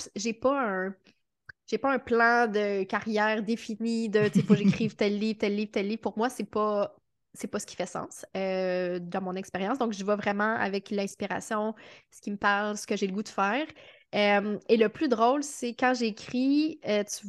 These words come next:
Speaker 1: vois, mon manuscrit, euh, et j'ai travaillé aussi avec une coach, puis, euh, quand je lui ai envoyé ça, elle me dit, « Ah », elle me dit, « Tu sais, ce que t'écris, euh, c'est, euh, super beau, tu sais, tu m'avais pas dit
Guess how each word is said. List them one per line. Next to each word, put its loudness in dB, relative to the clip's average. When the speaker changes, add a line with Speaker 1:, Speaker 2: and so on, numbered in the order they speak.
Speaker 1:
vois, -2
mon 2
manuscrit, 0
euh, 4
et 4
j'ai 4
travaillé 2
aussi -4
avec 0
une -4
coach, 0
puis, 0
euh, 2
quand 0
je -6
lui 2
ai 2
envoyé 0
ça, -8
elle -2
me -4
dit, « -12
Ah », 2
elle 0
me -4
dit, « -6
Tu -2
sais, 0
ce -10
que -4
t'écris, 2
euh, 2
c'est, -4
euh, 0
super -2
beau, 0
tu -6
sais, -2
tu -12
m'avais -4
pas 0
dit 2